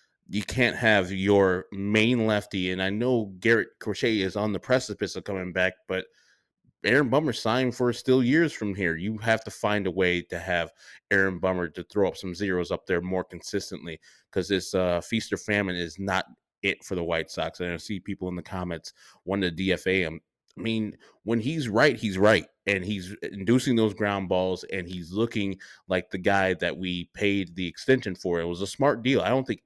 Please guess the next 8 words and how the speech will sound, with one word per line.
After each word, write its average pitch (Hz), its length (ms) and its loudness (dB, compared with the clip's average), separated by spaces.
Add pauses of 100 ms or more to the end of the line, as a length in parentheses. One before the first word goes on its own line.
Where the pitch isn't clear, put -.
anybody, 90 600 -2 (640)
as 92 140 -4
a 92 60 0
White 95 260 2
Sox 90 200 0
fan, 90 380 -2
thought 92 380 -2
that 85 240 0